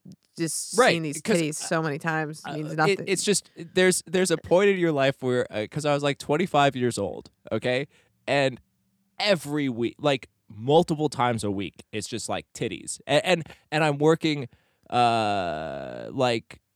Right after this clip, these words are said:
Speaker 2: front of house, and I have to go, like, you know,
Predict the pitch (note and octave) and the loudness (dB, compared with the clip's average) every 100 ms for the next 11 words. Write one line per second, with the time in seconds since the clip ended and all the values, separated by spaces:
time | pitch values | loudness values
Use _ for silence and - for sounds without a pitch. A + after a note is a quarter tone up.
0 | _ - - D3+ C#3+ B2+ A2+ A2 G#2 - | _ -10 0 2 2 -2 -2 -2 -4 -6
1 | - - _ G2+ A2 G#2+ G#2 G#2 G2+ F#2 | -10 -12 _ -4 -2 -2 -2 -4 -4 -6
2 | - - _ _ G2+ A#2 A#2+ - A2 A#2 | -10 -16 _ _ -2 -2 -2 -4 -4 0
3 | A2+ A2 G#2+ G#2 G#2 - - _ G2+ - | 0 0 -2 -4 -6 -10 -20 _ -20 -20
4 | _ - - B2+ A#2 G#2+ | _ -20 -4 0 0 -2